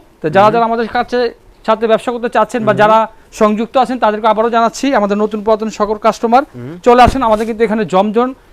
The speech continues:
Speaker 1: কাজ করার ভিতরে চলে আসছি।
Speaker 2: ওকে,
Speaker 1: কাজ
Speaker 2: নেক্সট
Speaker 1: করার
Speaker 2: ভাই?
Speaker 1: ভিতরে। হ্যাঁ ভাই?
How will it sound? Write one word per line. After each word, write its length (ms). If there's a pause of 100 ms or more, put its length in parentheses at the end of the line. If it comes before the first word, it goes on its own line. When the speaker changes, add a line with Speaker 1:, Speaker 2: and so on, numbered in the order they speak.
(240)
Speaker 1:
কাজ 200
করার 180
ভিতরে 180
চলে 180
আসছি। 300 (280)
Speaker 2:
ওকে, 200
Speaker 1:
কাজ 100
Speaker 2:
নেক্সট 160
Speaker 1:
করার 120
Speaker 2:
ভাই? 120
Speaker 1:
ভিতরে। 200 (420)
হ্যাঁ 100
ভাই? 220